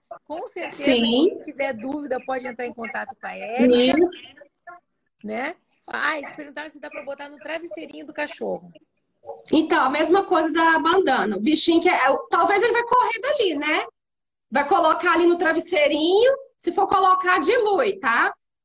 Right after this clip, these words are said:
Speaker 2: Dilui, mas ele vai, coloca um lugar que ele tem a fuga dele, que ele não fica fechado naquele local ali, tá? Porque vai tá, ó, querendo ou não, é igual eu falei, o animal, ele sente o cheiro longe, né?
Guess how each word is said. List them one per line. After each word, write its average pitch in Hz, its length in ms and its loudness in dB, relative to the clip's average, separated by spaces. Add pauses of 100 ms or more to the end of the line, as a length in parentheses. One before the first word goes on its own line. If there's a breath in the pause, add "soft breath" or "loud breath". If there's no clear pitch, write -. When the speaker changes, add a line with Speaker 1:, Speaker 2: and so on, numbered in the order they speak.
(140)
Speaker 2:
Dilui, 320 680 2
mas 392 480 0 (440)
ele 311 380 4
vai, 392 160 2 (220)
coloca 370 360 2
um 415 60 2
lugar 381 300 0
que 403 80 -4
ele 370 100 -4
tem 403 120 -2
a 427 120 4
fuga 427 400 -4
dele, 254 240 -6
que 349 100 -6
ele 320 80 2
não 415 160 4
fica 494 260 2
fechado 392 540 0
naquele 311 280 -4
local 302 460 0
ali, 302 300 -2 (420)
tá? 285 180 0
Porque 294 320 -2
vai 277 160 -2
tá, 277 240 2
ó, 269 60 0
querendo 294 380 0
ou 330 100 2
não, 311 420 0
é 311 80 -4
igual 277 180 0
eu 302 60 -4
falei, 392 400 0 (400 soft breath)
o 254 80 2
animal, 330 580 4
ele 427 140 -2
sente 392 360 -6
o 359 40 -2
cheiro 349 420 -4
longe, 320 460 -2
né? 208 280 -6